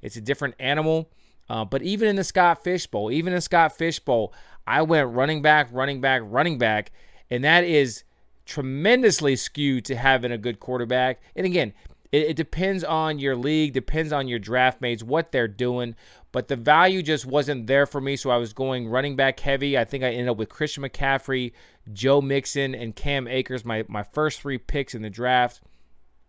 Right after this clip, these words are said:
Quarterbacks fall. There's some quarterbacks that we can take chances on this year, and especially wide receivers going forward. So let's just kinda talk about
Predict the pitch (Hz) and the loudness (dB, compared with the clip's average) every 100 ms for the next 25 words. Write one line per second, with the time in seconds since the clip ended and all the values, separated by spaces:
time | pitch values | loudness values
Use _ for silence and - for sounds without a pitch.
0 | _ _ _ _ - - - - 156 160 | _ _ _ _ -20 -20 -20 -4 0 4
1 | 151 151 - - 170 123 113 120 120 151 | 4 4 2 0 4 4 2 -2 -6 -10
2 | 123 - 196 214 175 151 131 127 143 160 | -12 -4 -2 0 4 2 2 -6 -6 -8
3 | 135 131 104 - 151 185 160 123 107 98 | -8 -8 -8 -10 -8 -8 -10 -8 -8 -10
4 | - _ _ 104 143 - 120 110 107 - | -16 _ _ -8 -6 -4 -4 -4 -4 -8
5 | - - 123 135 135 - 185 185 202 156 | -20 -14 -8 -8 -8 -2 0 0 -2 2
6 | 147 143 135 - 143 127 127 - - - | 4 4 0 -6 -4 -2 -4 -6 -16 -20
7 | - - 127 127 - 123 117 143 165 202 | -18 -4 -2 -2 -4 -2 -2 -2 0 0
8 | 226 - 214 170 - 151 156 156 135 139 | -2 0 0 0 4 4 6 4 4 4
9 | 131 | 4